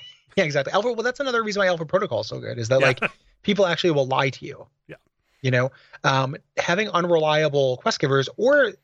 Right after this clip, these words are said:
Speaker 1: they think they know what's, they're just wrong.
Speaker 2: Uh-huh.
Speaker 1: So it's not this world, like, this dark world full of asshole liars. It's sometimes people just think they have a good idea about something and they're wrong.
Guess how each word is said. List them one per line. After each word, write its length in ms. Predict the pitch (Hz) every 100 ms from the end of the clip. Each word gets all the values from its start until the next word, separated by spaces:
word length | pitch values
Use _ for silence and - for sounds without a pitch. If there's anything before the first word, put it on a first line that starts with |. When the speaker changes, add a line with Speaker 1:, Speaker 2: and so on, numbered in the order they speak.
| _ -
Speaker 1:
they 240 | 147 180
think 300 | - 196 226
they 160 | 139 131
know 100 | 127
what's, 240 | 127 -
they're 240 | 147 151
just 180 | 147 143
wrong. 580 | 120 117 143 196 - -
Speaker 2:
Uh-huh. 320 | 123 113 185 285 - _ -
Speaker 1:
So 80 |
it's 100 | 170
not 160 | 220 247
this 140 | 196
world, 340 | 160 160 180 160
like, 120 | 135
this 120 | 131
dark 300 | 117 139 147
world 340 | 139 143 147 127
full 220 | 135 127
of 120 | 117
asshole 420 | 151 123 - 135 120
liars. 480 | 185 202 131 131 - _ _ -
It's 100 | 147
sometimes 320 | 233 247 190
people 280 | - 180 165
just 180 | 151
think 160 | - 151
they 120 | 151
have 120 | 143
a 60 | 135
good 100 | 127
idea 320 | 123 139 160
about 220 | 139 113
something 260 | 120 117 123
and 100 | 113
they're 140 | 110
wrong. 460 | 107 120 110 101